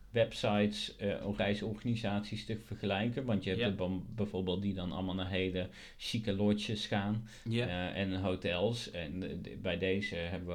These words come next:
Speaker 1: ook, eh, meerdere keren gekampeerd.
Speaker 2: Ja.
Speaker 1: Moesten we zelf de tentjes opzetten.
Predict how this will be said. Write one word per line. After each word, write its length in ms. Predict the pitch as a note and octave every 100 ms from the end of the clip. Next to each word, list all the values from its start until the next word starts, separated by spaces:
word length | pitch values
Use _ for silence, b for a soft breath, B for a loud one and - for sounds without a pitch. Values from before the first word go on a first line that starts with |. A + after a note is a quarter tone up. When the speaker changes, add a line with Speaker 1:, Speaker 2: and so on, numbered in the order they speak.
| D#2
Speaker 1:
ook, 280 | F2+ E2+ E2+
eh, 100 | E2 F2 E2 E2+ E2+ C#2+
meerdere 440 | E2 F#2+ G2 G#2 -
keren 440 | G2 F#2 F2 F#2
gekampeerd. 880 | - F#2+ F#2+ F#2+ F#2+ F2+ A2 - - B B
Speaker 2:
Ja. 220 | A#2 A#2+ A#2
Speaker 1:
Moesten 280 | G#2 G#2 G2+
we 100 | G2
zelf 360 | A2 F#2+ G2+
de 100 | - G2
tentjes 440 | F#2+ G2 G#2+ G2+
opzetten. 640 | F#2+ - F#2 F2+ F#2 E2+